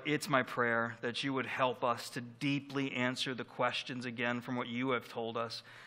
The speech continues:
that where we don't know, we would go to the Bible and seek your revelation by the power of your Spirit again,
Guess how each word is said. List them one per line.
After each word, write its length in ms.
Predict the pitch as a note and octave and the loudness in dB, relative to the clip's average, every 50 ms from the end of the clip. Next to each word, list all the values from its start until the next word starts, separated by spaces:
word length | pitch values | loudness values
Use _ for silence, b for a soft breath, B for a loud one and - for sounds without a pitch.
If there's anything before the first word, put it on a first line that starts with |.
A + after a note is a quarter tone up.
| B B | B B
that 140 | B C#3+ C#3+ | B 4 6
where 160 | D3 D3 C#3+ C#3 | 8 6 6 6
we 120 | C#3 C3+ | 6 4
don't 300 | B2+ C#3 C#3 C#3 D3+ D3 | 6 6 6 6 6 6
know, 140 | C#3+ C#3+ C#3+ | 4 4 4
we 140 | C#3 C#3 C#3 | 4 4 2
would 160 | C#3 C#3 C3 | 0 0 2
go 140 | C#3 C3 C3 | 4 4 4
to 60 | C3 | 4
the 120 | C3 C3+ | 2 2
Bible 480 | A#2+ A2+ B2+ B2+ B2+ B2+ C3 C3 C3 C#3 | 2 4 4 6 8 6 6 6 4 2
and 120 | C3+ C3 | 2 2
seek 360 | - - - - D#3 D3+ D3 - | 0 -2 -2 -2 -2 -4 -4 -4
your 120 | D#3+ D3 | -4 -2
revelation 720 | C#3 C3+ C3 C3+ C#3 C3+ C3 B2+ C3 C3 - - D3+ C3+ B2+ | 2 2 2 2 2 2 2 2 2 2 0 0 -2 -2 0
by 80 | B2+ C3 | 0 -2
the 80 | B2+ | -2
power 380 | A#2+ - - C3+ C3+ C3+ C#3 C3+ | -4 -2 0 0 2 2 2 0
of 100 | B2+ B2 | -2 -2
your 120 | C3 B2+ | -2 -4
Spirit 420 | A#2 - - - C#3 B2+ B2 B2 A#2 | -4 -4 -4 -4 -2 -2 0 0 -2
again, 380 | A#2 A#2 B2 A#2+ A2+ A#2 A#2 | -2 -2 -2 -2 -2 -2 -4